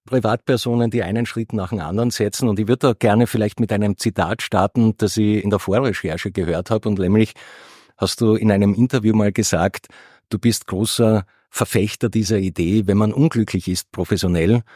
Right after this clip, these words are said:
dann sollte man was ändern. Kannst du uns da vielleicht kurz erzählen, was dich da dazu bewegt hat und was das mit deinem Leben zu tun hat?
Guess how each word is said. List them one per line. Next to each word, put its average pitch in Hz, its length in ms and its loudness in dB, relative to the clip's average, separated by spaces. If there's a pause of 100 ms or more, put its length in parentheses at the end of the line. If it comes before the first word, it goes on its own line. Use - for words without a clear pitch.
(240)
dann 101 140 2
sollte - 280 0
man 95 200 2
was 90 160 -2
ändern. 85 720 0
Kannst 98 260 -2
du 131 40 2
uns 123 120 0
da 110 120 0
vielleicht 104 320 0
kurz 120 240 0
erzählen, 104 400 2
was 98 100 2
dich - 140 -2
da 104 100 0
dazu 95 280 -2
bewegt 90 440 0
hat 98 220 0
und 95 240 0
was 90 360 -4
das 101 140 2
mit 95 160 2
deinem 87 240 2
Leben 82 240 2
zu - 140 -4
tun 82 200 -4
hat? 73 240 -6